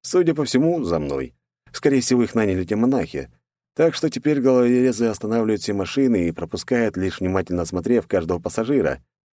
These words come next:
Собственно, об этом я сразу и сообщил своему попутчику. Некрасиво было впутывать его в свои проблемы. Он и так сам вызвался подвезти меня.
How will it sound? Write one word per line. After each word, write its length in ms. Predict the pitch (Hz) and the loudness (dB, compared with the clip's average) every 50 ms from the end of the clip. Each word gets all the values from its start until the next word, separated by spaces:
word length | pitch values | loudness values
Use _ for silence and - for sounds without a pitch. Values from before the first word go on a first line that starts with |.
| _ _ - | _ _ -6
Собственно, 420 | - - 165 - - - 143 139 | -4 -4 -4 -4 -2 0 0 2
об 100 | 139 135 | 2 2
этом 220 | 139 - 135 123 | 2 2 2 2
я 140 | 123 117 113 | 2 2 0
сразу 320 | - - 135 131 123 110 107 | 0 0 0 0 0 0 0
и 60 | 98 | -2
сообщил 420 | - 113 110 104 - - 139 123 | 0 -2 -2 -2 -2 -2 -2 -2
своему 320 | - - 78 76 78 78 71 | -2 -2 -4 -4 -4 -4 -4
попутчику. 680 | - 92 - - - - - - - - 67 64 - _ _ _ _ _ _ _ _ _ _ - | -6 -8 -6 -6 -8 -8 -8 -14 -12 -10 -10 -10 -10 _ _ _ _ _ _ _ _ _ _ -8
Некрасиво 640 | 90 90 - 101 107 107 - - 135 123 95 82 | -6 -4 -2 -2 -2 -2 0 0 2 2 2 2
было 200 | 76 80 80 78 | 2 0 0 0
впутывать 440 | - - - 104 87 82 78 69 - | -2 -2 -4 -4 -2 -2 -4 -2 -2
его 180 | 82 82 80 | -2 -2 -2
в 40 | 73 | -2
свои 180 | - 80 80 80 | -2 -2 -2 -2
проблемы. 560 | - - 101 104 123 113 90 73 69 64 - _ _ _ _ _ _ - | -2 -4 -2 0 0 0 0 0 -2 -6 -8 _ _ _ _ _ _ -4
Он 140 | - 131 127 | 0 0 0
и 40 | |
так 240 | 120 - 160 147 123 | 0 0 -2 -2 -2
сам 280 | - - 127 113 90 82 | -2 -2 -2 -2 0 -2
вызвался 360 | 90 87 80 78 - - 82 | -2 -2 -2 -2 -4 -4 -6
подвезти 380 | - 80 82 92 90 - - 98 | -6 -4 -4 -4 -4 -2 -4 -4
меня. 340 | 78 69 71 67 62 - | -4 -4 -6 -8 -8 -10